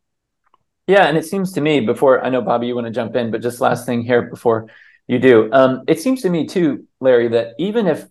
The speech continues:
something like the Synod on Synodality turns out to be what, uh, I noticed today that Sohrab Ahmari published a piece calling it a big nothing burger.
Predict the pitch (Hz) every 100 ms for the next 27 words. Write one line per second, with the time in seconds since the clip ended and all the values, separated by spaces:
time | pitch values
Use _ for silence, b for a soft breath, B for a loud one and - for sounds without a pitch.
0 | _ - - _ - _ - - 131 131
1 | 120 117 117 - 127 117 113 110 120 117
2 | 117 113 107 107 123 113 113 95 117 120
3 | 113 110 _ _ _ 120 120 107 - 117
4 | 110 123 131 123 120 127 120 107 - 127
5 | 117 113 110 117 113 113 131 113 113 113
6 | 117 113 - 117 113 107 110 107 110 127
7 | 123 120 104 110 101 107 107